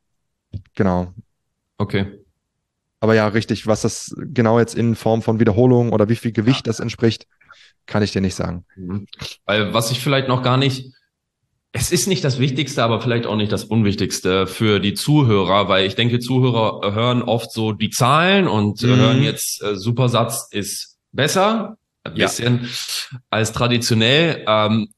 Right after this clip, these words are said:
Speaker 2: was man aber erwähnen muss bei solchen Geschichten, auch zum Beispiel bei so E-M-G-Untersuchungen,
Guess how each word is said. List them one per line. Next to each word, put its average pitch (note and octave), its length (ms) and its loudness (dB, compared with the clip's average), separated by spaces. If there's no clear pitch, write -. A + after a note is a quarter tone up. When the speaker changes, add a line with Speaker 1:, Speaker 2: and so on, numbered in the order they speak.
Speaker 2:
was A#2+ 280 0
man D3+ 140 4
aber B2+ 220 2
erwähnen A#2+ 320 0
muss D#3 320 -2
bei B2+ 140 0
solchen C3 400 0
Geschichten, B2+ 500 -2
auch B2 120 2
zum B2+ 140 0
Beispiel A2+ 260 0
bei G2 180 0
so G2+ 180 -4
E-M-G-Untersuchungen, G2 1500 -2